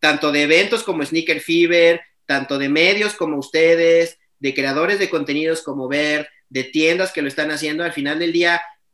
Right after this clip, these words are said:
la suma de todo nos está llevando a tener, eh, la industria tan grande y, y el juego tan grande como lo estamos viviendo. Que hay cosas que se pueden mejorar, hay cosas en las que no estamos de acuerdo, sí, pero creo que en general se está haciendo bastante bien a nivel comunicación.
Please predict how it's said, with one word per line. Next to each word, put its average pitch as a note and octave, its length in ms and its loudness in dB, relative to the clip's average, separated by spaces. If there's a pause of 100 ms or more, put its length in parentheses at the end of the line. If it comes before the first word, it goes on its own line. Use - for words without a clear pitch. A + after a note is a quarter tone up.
la C#3 140 -4
suma A3+ 260 2
de E3+ 80 4
todo B3 380 2 (320)
nos D#3 180 -6
está F#3 220 -2
llevando F3+ 640 0
a C#3+ 120 -8
tener, D3+ 440 -4
eh, C#3 480 -6
la C3+ 100 -4
industria D#3 640 -2
tan D3+ 220 -4
grande D3 540 0
y, B2+ 340 -6
y C3 180 -6
el B2+ 120 -4
juego C#3+ 440 -8
tan C#3 220 -8
grande C#3 240 -10
como B2 180 -14
lo B2 60 -14
estamos B2+ 280 -12
viviendo. B2 300 -10 (320)
Que F3+ 80 4
hay G3 100 4
cosas B3 240 0
que F3+ 80 -4
se - 120 0
pueden F#3+ 240 0
mejorar, E3 380 0
hay F3+ 120 -2
cosas F3 200 -6
en D3+ 80 -4
las C3+ 120 -8
que C#3 80 -12
no D3 80 -8
estamos D#3+ 300 -6
de B2 60 -10
acuerdo, D#3 460 -8
sí, A#3 340 -2 (280)
pero - 280 0
creo D#3+ 200 2
que E3+ 120 -4
en E3 40 -10
general C3+ 500 -4
se C#3+ 100 -10
está C#3+ 140 -8
haciendo C#3+ 240 -6
bastante C3+ 380 -8
bien C#3 180 -2
a C#3+ 40 -2
nivel B2 260 -4
comunicación. A#2+ 580 -10